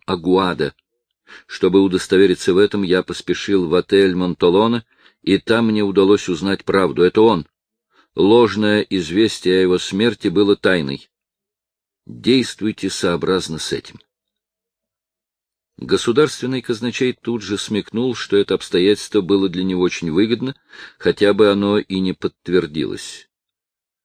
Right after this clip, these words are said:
«Благодарю вас, герцог», — прошептал он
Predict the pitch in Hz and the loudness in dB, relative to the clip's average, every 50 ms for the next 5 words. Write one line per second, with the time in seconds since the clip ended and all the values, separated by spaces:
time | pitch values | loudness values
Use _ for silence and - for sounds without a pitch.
0 | _ _ _ _ - - - 71 73 82 87 113 123 160 147 147 139 147 147 135 | _ _ _ _ -12 -8 -4 -2 0 0 0 0 0 -2 0 0 0 0 -2 -2
1 | 127 131 131 131 131 - - - 123 - - - - _ - - - - - - | -2 -2 -2 -2 -2 -4 -10 -12 -12 -12 -16 -20 -20 _ -14 -12 -10 -10 -10 -12
2 | - - - 69 65 67 101 143 170 170 - | -10 -6 -4 -4 -2 0 0 0 -2 -4 -8